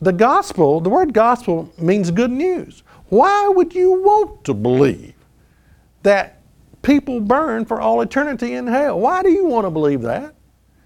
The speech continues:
<clears throat> You know, I'm supposed to believe that in heaven, there's a place called hell. And that in heaven, I can, all of us could go over and see all these people burning.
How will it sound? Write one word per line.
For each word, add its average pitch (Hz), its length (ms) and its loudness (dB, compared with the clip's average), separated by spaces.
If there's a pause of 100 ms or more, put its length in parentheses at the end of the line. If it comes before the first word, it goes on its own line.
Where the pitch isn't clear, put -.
(640)
<clears throat> 131 320 -8
You 202 80 -4
know, 262 100 2
I'm 269 200 0
supposed 392 260 0
to 269 60 -10
believe 254 220 0
that 180 120 2
in 285 160 2
heaven, 240 400 2 (880)
there's 170 220 0
a - 20 0
place 254 340 0
called 247 320 0
hell. 233 380 0 (1000)
And 165 120 0
that 190 120 2
in 285 200 4
heaven, 269 380 2
I 220 200 0
can, 233 180 -2
all 233 420 0
of 277 60 0
us 277 140 -2
could 196 160 2
go 240 160 4
over 240 240 0
and 220 80 -2
see 233 240 -2
all 160 140 4
these 170 160 -2
people 190 280 -4
burning. 120 460 -2